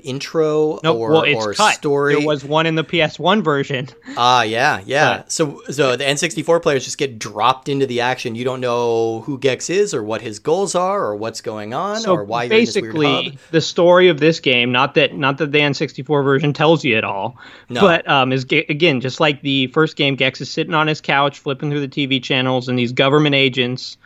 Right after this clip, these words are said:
Speaker 2: come up and they say, "Hey, Re-, Rex," is that the name of Rez, or is it Rex?
Speaker 1: Rez,
Speaker 2: Rez,
Speaker 1: Rez,
Speaker 2: okay.
Speaker 1: yeah.
Speaker 2: And Rez is just like, s-, I don't know, just sort of a sharp machine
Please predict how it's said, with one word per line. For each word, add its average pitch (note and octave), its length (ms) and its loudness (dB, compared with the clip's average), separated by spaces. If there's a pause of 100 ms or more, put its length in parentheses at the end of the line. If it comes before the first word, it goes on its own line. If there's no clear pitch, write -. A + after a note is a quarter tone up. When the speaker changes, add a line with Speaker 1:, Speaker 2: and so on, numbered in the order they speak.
(320)
Speaker 2:
come C#3+ 200 0
up B2+ 240 2
and B2 120 0
they A#2+ 100 -2
say, A2 180 -2
"Hey, C#3 400 2 (160)
Re-, D3 220 0 (160)
Rex," D3 540 0
is C3 140 -6
that C#3+ 200 -2
the D3 60 -2
name D3+ 260 0
of D3 180 -6 (220)
Rez, D3+ 400 2
or C#3 80 0
is B2+ 140 -4
it - 20 -6
Rex? C3+ 320 0
Speaker 1:
Rez, A#2+ 460 0
Speaker 2:
Rez, - 100 -20
Speaker 1:
Rez, D3+ 380 2
Speaker 2:
okay. B2 320 0
Speaker 1:
yeah. E2 100 -10 (400)
Speaker 2:
And A3 240 -2
Rez D4+ 300 4
is C#4+ 120 6
just G#3+ 220 0
like, E3 360 2
s-, - 280 -16
I - 120 -12
don't F3+ 120 2
know, D#3 140 2
just C#3+ 180 -6
sort E3+ 140 2
of C3 100 -2
a G#2+ 80 -2
sharp - 640 0
machine C#3+ 960 -2